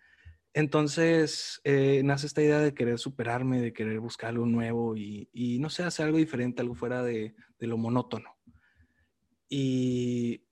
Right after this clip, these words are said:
me pongo, me pongo a ver qué puedo hacer, ¿no? ¿Cuáles son mis virtudes? ¿En qué soy fuerte? ¿En qué soy débil?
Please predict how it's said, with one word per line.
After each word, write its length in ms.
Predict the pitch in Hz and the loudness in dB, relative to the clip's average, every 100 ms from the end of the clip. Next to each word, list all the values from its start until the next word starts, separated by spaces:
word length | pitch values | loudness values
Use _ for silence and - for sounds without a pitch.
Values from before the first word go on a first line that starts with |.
| _ | _
me 140 | 139 135 | -6 -2
pongo, 680 | 139 135 139 147 147 139 | 0 2 4 6 6 4
me 120 | 123 127 | 0 -4
pongo 220 | 139 143 | -2 0
a 40 | |
ver 120 | 143 | 0
qué 80 | 143 | -2
puedo 180 | - 139 | -2 -2
hacer, 280 | 135 185 131 | 0 -4 -4
¿no? 180 | 151 - | -6 -8
¿Cuáles 220 | 123 127 | -8 -6
son 220 | 123 123 | -4 -2
mis 180 | 131 123 | -2 -4
virtudes? 720 | 107 - 131 135 135 127 - | -10 -2 2 4 2 -2 -4
¿En 120 | 117 | -4
qué 80 | 117 | -4
soy 160 | 120 117 | -6 -4
fuerte? 360 | - 139 139 | -2 -4 -2
¿En 100 | 131 | -6
qué 80 | 123 | -6
soy 180 | - 113 | -6 -6
débil? 540 | 110 135 135 131 127 | -4 -2 -2 -2 -6